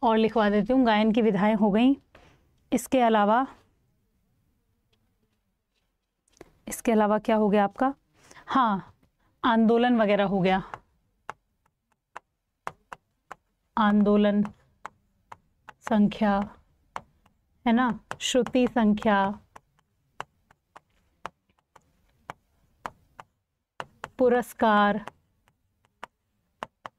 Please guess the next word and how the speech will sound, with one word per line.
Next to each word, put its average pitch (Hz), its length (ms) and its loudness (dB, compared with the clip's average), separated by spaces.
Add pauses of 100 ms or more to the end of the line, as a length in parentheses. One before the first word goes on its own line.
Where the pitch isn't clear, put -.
(1400)
सम्मान, 214 840 2